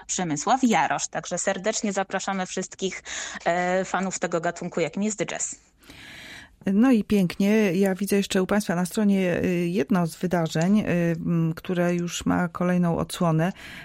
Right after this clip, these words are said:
Speaker 2: Miałam okazję swego czasu też, y, nagrywać na ten temat rozmowę. Uliczne portrety, czyli o tych, którzy tworzyli historię twojego miasta. Y, konkurs. Y, więc pewnie odeślemy na stronę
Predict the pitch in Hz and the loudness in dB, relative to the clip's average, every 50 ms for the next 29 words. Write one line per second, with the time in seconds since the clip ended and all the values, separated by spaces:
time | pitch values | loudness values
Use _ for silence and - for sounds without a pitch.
0 | - - - 175 175 170 170 175 170 - 190 185 170 175 175 175 170 143 156 - | -10 -4 -2 0 0 2 2 0 0 0 0 0 2 2 2 2 2 2 0 -2
1 | - - 170 175 170 170 185 180 - - 180 170 - - 190 180 - - - - | -4 -4 -4 -4 -4 -2 -4 -6 -4 -6 -6 -4 -2 -2 -2 -2 -2 -6 -2 -2
2 | 165 175 170 160 160 160 160 160 165 165 160 170 180 175 175 165 165 - - - | 0 2 2 2 0 0 0 0 0 0 0 -2 -2 0 0 0 -2 -2 -4 -4
3 | 160 165 160 170 165 165 180 175 170 165 165 - - - - - - - - - | -4 -2 0 -2 -2 -2 0 0 0 0 -2 -4 -8 -16 -16 -14 -14 -16 -16 -10
4 | - - 170 180 185 180 196 185 170 165 175 180 185 - - 190 196 208 247 269 | -4 0 0 2 2 4 4 2 4 4 4 2 2 4 4 4 6 6 4 4
5 | - - 262 254 233 - - 214 - - - 160 147 147 - - 151 156 156 156 | 4 4 4 4 4 2 0 -2 0 0 0 0 0 0 0 -2 0 0 0 -2
6 | - - - - - _ _ - 139 - - 175 175 - - 170 - 190 190 - | -6 -14 -20 -20 -20 _ _ -10 -6 -4 -2 0 2 2 0 0 2 0 0 0
7 | - - 180 165 175 165 - - 175 165 170 175 170 175 170 165 - 170 165 - | -2 -4 -2 -2 -2 -2 0 -2 -2 0 0 0 2 0 0 0 -2 -6 -4 -2
8 | - 170 170 165 160 160 160 - - 165 160 151 - 156 151 151 - - - 165 | 0 0 2 2 0 0 -2 0 0 0 0 2 0 0 0 0 -2 0 0 2
9 | 160 147 143 147 - - 156 143 151 - - - - - - - - - - - | 2 2 0 -2 -4 -4 -2 -2 -2 -4 -10 -16 -16 -16 -16 -18 -16 -8 -4 -4
10 | 156 160 - - 185 165 147 147 - 151 151 151 - - - 170 160 160 156 165 | -4 -2 0 2 2 2 2 0 -2 -4 -4 -4 -6 -4 -2 -2 0 0 0 -4
11 | 151 - - 135 131 143 147 156 175 190 185 - - 202 190 190 190 190 170 185 | -4 -6 -6 -4 -4 -4 -2 -2 0 0 0 2 0 0 0 0 0 0 0 -2
12 | - - 220 208 190 185 175 170 170 165 165 160 - - - 190 180 175 160 156 | 0 0 2 2 2 2 2 2 2 2 0 -2 -4 -4 -4 -2 0 0 0 0